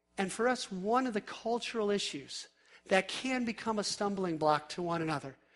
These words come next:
is our own conspicuous consumption. Now,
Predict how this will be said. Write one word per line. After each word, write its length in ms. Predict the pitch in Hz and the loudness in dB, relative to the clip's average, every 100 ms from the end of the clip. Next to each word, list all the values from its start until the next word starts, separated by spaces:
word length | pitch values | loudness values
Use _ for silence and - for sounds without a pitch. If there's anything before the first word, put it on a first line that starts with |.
| - | -8
is 160 | - 175 | -2 4
our 160 | 180 190 | 6 6
own 180 | 202 | 4
conspicuous 1000 | - 190 - - 196 - 190 175 160 - - - | 0 -2 0 0 -2 -2 0 0 0 -4 -10 -10
consumption. 600 | 160 156 175 147 - 127 - _ _ _ - - - - _ _ - | -6 -2 0 0 -2 -6 -10 _ _ _ -20 -20 -20 -20 _ _ -4
Now, 100 | - | -2